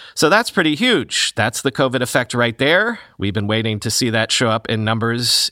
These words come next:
in a tech company's earnings report, and there it is.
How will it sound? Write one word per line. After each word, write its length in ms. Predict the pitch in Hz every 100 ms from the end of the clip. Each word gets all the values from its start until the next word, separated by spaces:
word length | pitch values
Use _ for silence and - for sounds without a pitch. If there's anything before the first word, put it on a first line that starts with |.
| -
in 280 | 113 110 -
a 120 | 107
tech 240 | - 127
company's 440 | - 123 120 113 104
earnings 300 | 127 131 135
report, 280 | 143 - 156
and 140 | 151 135
there 160 | 135
it 60 | 156
is. 340 | 214 120 92